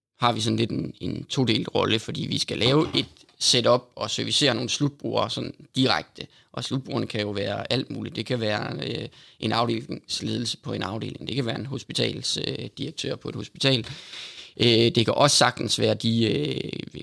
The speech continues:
klinikere, der, øh, der, der er i meget tættere kontakt med, øh, med patienterne til daglig. Så det kan også være med sådan nogle meget,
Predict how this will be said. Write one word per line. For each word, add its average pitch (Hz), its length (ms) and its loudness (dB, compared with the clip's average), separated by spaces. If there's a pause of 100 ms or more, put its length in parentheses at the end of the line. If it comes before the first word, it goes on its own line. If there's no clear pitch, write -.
klinikere, - 460 0
der, - 180 -2
øh, 120 200 -2 (280)
der, - 220 2 (180)
der - 80 0
er - 240 -2
i - 160 -4
meget 127 240 6
tættere 104 260 4
kontakt 110 400 -2
med, - 360 -4
øh, - 160 -8
med - 80 -4
patienterne - 440 -2
til - 140 -8
daglig. 113 240 2
Så 117 80 -4
det 117 100 -2
kan 117 120 0
også 127 160 4
være 135 100 4
med 117 100 0
sådan 117 120 -2
nogle - 120 -4
meget, 104 300 -4